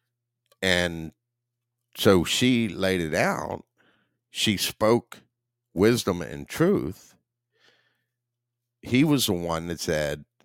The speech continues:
"No, that I, I'm not going unless you go with me." She even reiterated that.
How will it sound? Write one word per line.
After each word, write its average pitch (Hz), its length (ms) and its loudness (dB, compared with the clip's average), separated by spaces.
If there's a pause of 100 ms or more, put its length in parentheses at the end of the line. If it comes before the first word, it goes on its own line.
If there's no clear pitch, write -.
"No, 90 260 0
that 76 240 -6
I, 78 260 -4
I'm 87 120 -6
not 87 200 -4
going 90 340 -2
unless 78 360 -4
you 80 80 -4
go 73 160 0
with 110 280 0
me." - 240 -16 (3000)
She - 200 4
even 98 420 2 (220)
reiterated 87 800 -2
that. 64 320 -10